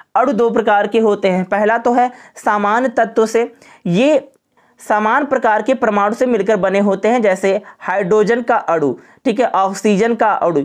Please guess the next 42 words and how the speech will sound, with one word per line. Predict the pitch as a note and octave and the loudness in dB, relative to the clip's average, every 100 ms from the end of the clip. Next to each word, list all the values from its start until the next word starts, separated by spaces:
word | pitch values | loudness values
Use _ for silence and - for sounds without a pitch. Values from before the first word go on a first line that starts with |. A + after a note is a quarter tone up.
| D#3 | 0
ये | G3+ | 0
दोनों | G3 G#3+ B3+ | 2 2 2
आपस | G3 F3+ G#3+ A#3 | 0 0 -2 0
में | A#3 | -2
समानता | G#3 E3 E3+ G3 A3+ | -2 -2 -2 -2 -2
से | A3+ A#3+ | 0 0
मिलकर | G3+ D#3+ G#3+ | 0 0 0
बने | F3+ E3+ | 0 0
होते | F#3+ E3+ D3 | 0 0 -2
हैं। | C#3 - - - | -4 -6 -14 -4
जैसे | G3 A3+ A#3+ | -2 0 0
हाइड्रोजन | G3 F#3+ G3 G#3 A#3+ | 0 0 0 0 0
का | A3+ G3 | 0 0
एक | G3+ A3+ | 0 0
परमाणु, | G#3+ B3 A#3+ A#3+ B3 C#4+ - - | 0 0 2 2 0 -4 -10 -14
हाइड्रोजन | - A3+ A#3 C#4 B3+ A#3+ | -6 -4 0 0 2 2
का | G3+ E3 | 0 0
एक | G3+ G3 | 0 0
परमाणु, | F3+ F3 E3+ D#3+ | -2 0 0 0
दोनों | E3+ A3+ C4 | 0 2 2
मिलकर | B3 A3 A#3 A#3 | 0 0 0 0
के | B3+ | 0
बनाए | A3 G3+ G3+ A3 | 0 0 0 2
हैं | A3 | 0
हाइड्रोजन | G#3+ F#3 F#3 F#3+ G3+ G#3+ | 0 0 0 2 2 2
के | A#3+ | 0
दो | F3 G3 | 2 0
अणु, | A3 - E3 C#3 C3 - - | 0 -2 0 0 -4 -6 -4
ठीक | A3 | -2
है, | B3 | 0
एच | F#3+ F#3 - | 0 -2 -2
टू | A3 | -2
बना | F3 D#3 | 0 -2
है, | F3+ | 0
यहाँ | F3+ G3 G#3 | 0 0 0
आप | F#3+ | -2
देख | D#3+ G#3 | -2 0
सकते | F3+ F3 | -2 -2
हैं | F3+ | -2
इस | G3+ G3+ | -2 -2
इक्वेशन | F3+ E3+ E3 D#3 | -2 -2 0 -2
से। | C#3+ | -4